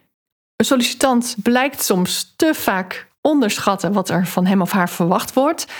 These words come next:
en te overschatten wat hij of zij kan.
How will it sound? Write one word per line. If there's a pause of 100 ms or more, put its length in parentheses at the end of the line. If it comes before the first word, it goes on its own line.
(160)
en
te
overschatten (160)
wat
hij
of
zij (420)
kan.